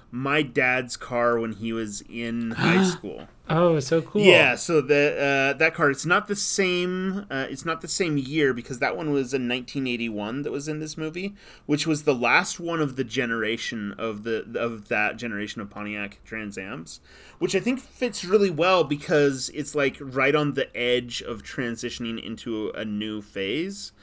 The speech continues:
Speaker 1: Uh, so it's right on that liminal space as well. I think it was a really good choice to make it that nineteen eighty-one Trans Am. So,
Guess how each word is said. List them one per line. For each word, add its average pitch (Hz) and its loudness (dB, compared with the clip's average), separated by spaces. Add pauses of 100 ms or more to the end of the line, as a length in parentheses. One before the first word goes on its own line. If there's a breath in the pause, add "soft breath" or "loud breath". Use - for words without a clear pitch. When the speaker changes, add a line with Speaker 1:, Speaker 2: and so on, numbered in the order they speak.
(260 loud breath)
Speaker 1:
Uh, 113 -2
so 113 -6
it's 120 -6
right 123 2
on 120 -2
that 110 -4
liminal 113 -6
space - -8
as 117 -10
well. 117 -2
I 120 -4
think 123 -6
it 113 -2
was 101 -6
a 107 -10
really 107 -6
good 101 -8
choice 101 -8
to 107 -10
make 104 -8
it - -8 (300 loud breath)
that 110 -2
nineteen 117 -4
eighty-one 104 -4
Trans 101 -8
Am. 98 -6
So, 104 -6